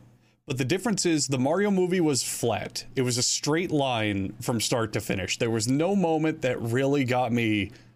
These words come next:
super invested, super entertained, whatever. Whereas with Sonic, it was a sine wave.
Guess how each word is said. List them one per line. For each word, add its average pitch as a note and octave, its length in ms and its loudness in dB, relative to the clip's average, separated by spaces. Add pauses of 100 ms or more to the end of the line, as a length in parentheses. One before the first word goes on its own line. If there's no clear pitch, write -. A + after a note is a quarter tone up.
(120)
super F3 440 0
invested, C3+ 640 0
super C#3+ 420 0
entertained, G#2 640 0
whatever. F#2+ 420 -2 (360)
Whereas E3 300 2
with D3+ 120 0
Sonic, C#3+ 600 0 (280)
it C#3+ 100 0
was C3+ 140 0
a C#3 40 -2
sine C#3 500 0
wave. - 460 -2